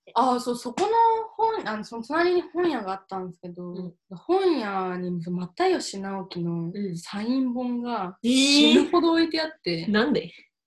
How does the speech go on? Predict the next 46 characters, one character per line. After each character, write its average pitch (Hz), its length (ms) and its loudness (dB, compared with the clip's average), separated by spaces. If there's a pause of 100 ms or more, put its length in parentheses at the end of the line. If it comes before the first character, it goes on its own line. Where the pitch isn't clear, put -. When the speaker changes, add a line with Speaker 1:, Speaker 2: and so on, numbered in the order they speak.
Speaker 2:
そ - 140 -6
れ 196 60 -2
持 359 180 8
っ 381 40 -6
て 240 100 -2
な 214 140 -2
い 190 80 -6 (100)
自 202 100 -2
由 226 100 2
律 226 260 -6
俳 233 220 0
句 190 140 -4
の 180 140 -4
本 180 180 -4
を 170 60 0
勢 170 40 0 (380)
い 190 60 0
で 170 80 -6
買 - 200 -8
っ - 80 -14 (100)
た 175 100 -4
っ - 160 -10
て 165 100 -8
い 170 160 -8
う。 - 40 -14 (1700)
Speaker 1:
散 320 340 0
財 339 240 -4
し - 240 -6
す 262 200 -4
ぎ 254 220 0
じ 262 80 2
ゃ 247 80 2
な 233 120 4
い？ 330 40 6 (260)
Speaker 2:
い - 60 -4
や、 220 100 8
で 214 80 2
も 208 100 -2
ち - 180 -6
ょ - 20 -20
っ - 40 -20
と 190 80 -8
も 185 240 -4
う。 202 120 -18
Speaker 1:
ま 185 180 0
あ、 170 60 -2